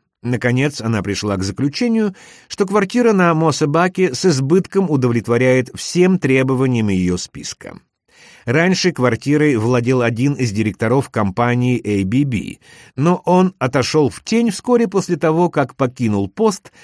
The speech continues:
и получил отступные чуть ли не в миллиард крон, что привлекло много внимания и вызвало возмущение в средствах массовой информации. Вечером Лизбет позвонила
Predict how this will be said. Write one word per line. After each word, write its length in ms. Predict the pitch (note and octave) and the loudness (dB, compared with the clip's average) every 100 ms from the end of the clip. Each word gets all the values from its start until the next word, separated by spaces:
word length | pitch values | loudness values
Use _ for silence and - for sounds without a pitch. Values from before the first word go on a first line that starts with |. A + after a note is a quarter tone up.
| - - | -18 -2
и 140 | A#3+ | -2
получил 500 | - F#3+ F#3 G3+ F3+ | 0 0 0 0 0
отступные 640 | C#3 - D3 E3 F3 F3 C#3+ | 0 -2 -4 0 0 0 -2
чуть 260 | D#3+ D3+ | -4 -2
ли 160 | D3+ D3 | 0 2
не 200 | C3 A#2 | 2 0
в 60 | |
миллиард 460 | A#2 A2+ G#2 G#2 - - | 0 2 2 2 -2 -8
крон, 480 | G#2+ F#2+ D#2+ C2 _ _ - | -2 -2 -2 -10 _ _ -14
что 240 | - F#2+ | -2 -2
привлекло 540 | G2+ G#2 G#2 A#2+ B2+ | 0 -2 -2 0 0
много 320 | B2 A#2+ G2+ F#2 | 2 2 0 -2
внимания 680 | F#2+ A2+ E3 F3 E3+ D#3+ - - - | 0 0 0 2 0 0 -4 -20 -2
и 140 | E3+ | 0
вызвало 580 | D3 F3+ D3+ D#3 D3+ C3 | 4 2 2 2 2 2
возмущение 800 | C3+ A#2 B2+ A#2 - F3 D3+ B2+ | 2 2 0 -2 0 0 0 -2
в 40 | |
средствах 580 | - A#2 B2 - A#2 G2+ | -4 -2 -2 -2 -6 -4
массовой 600 | G2+ G#2+ G2+ - G#2 F#2 | -4 -4 -4 -4 -2 -2
информации. 800 | F2 F2 D#2 B1 - - B2 A2+ - _ _ _ _ _ _ _ _ - | -2 -6 -12 -14 -16 -16 -16 -18 -20 _ _ _ _ _ _ _ _ -8
Вечером 580 | C#3 B3+ - A#3 G3+ | 0 2 4 4 4
Лизбет 420 | A3+ A3+ G3+ G#3+ - | 4 2 2 0 2
позвонила 920 | F3 C#3+ D#3+ E3+ F3 F3+ F3 D#3 | 2 4 2 4 4 4 2 0